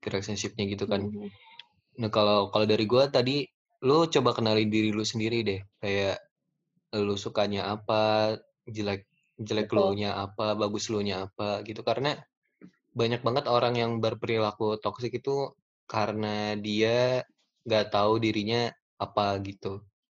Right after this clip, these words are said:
Speaker 1: Nggak tahu dirinya
Speaker 2: Betul.
Speaker 1: siapa gitu. Karena gimana ya, kalau kita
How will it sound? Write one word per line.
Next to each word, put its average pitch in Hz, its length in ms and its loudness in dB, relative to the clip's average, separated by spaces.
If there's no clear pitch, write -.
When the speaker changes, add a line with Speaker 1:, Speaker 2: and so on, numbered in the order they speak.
Speaker 1:
Nggak 104 200 -2
tahu 107 140 2
dirinya 107 520 -2
Speaker 2:
Betul. 110 460 -6
Speaker 1:
siapa 101 640 -2
gitu. 104 240 -10
Karena 123 300 -4
gimana 123 320 0
ya, - 20 -12
kalau 117 200 4
kita 135 160 2